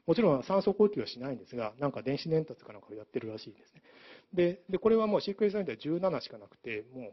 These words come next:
ほとんど一致してるとこはないんですが、でもちゃんと拾ってくるという、このくらいの遠いところまでサイブラストでは拾うことができるということです。で、それで、えっと、それでですね、あの、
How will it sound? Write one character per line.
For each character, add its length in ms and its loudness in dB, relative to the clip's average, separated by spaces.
ほ 60 -20
と 120 -2
ん 40 -6
ど 60 -4
一 80 -8
致 280 -20
し 20 -20
て 80 0
る 60 -6
と 80 -4
こ 60 -4
は 60 -6
な 140 -4
い 40 -6
ん 40 -12
で 100 -18
す 100 -20
が、 220 0
で 100 4
も 160 0
ち 80 -8
ゃ 80 -2
ん 60 -8
と 160 -8
拾 100 -16
っ 80 -16
て 140 -20
く 100 -20
る 80 -20
と 60 -16
い 60 -10
う、 120 -16
こ 100 -8
の 60 -4
く 100 -4
ら 140 4
い 60 0
の 160 2
遠 220 0
い 20 0
と 100 -10
こ 120 -2
ろ 80 -6
ま 100 -16
で 140 2
サ 160 -2
イ 60 -2
ブ 100 -14
ラ 100 -14
ス 100 -20
ト 100 -20
で 100 -2
は 160 0
拾 100 -14
う 100 -14
こ 120 -18
と 80 -2
が 100 2
で 60 -10
き 100 -20
る 160 -20
と 60 -20
い 20 -20
う 200 -20
こ 100 -18
と 80 -20
で 120 -20
す。 100 -20
で、 180 4
そ 140 -4
れ 100 8
で、 400 8
え 80 0
っ 60 -2
と、 400 2
そ 80 -6
れ 60 0
で 80 0
で 80 2
す 100 -14
ね、 280 -10
あ 120 -4
の、 280 -4